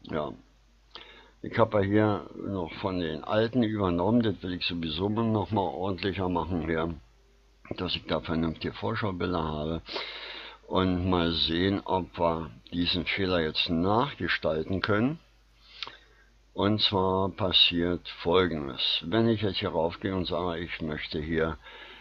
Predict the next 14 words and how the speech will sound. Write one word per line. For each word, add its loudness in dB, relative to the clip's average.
diese 2
Achse 0
groß, -2
die -2
möchte -4
ich -8
jetzt -6
löschen, 0
kann -8
ich -10
das -6
ohne -2
weiteres -6
machen. -6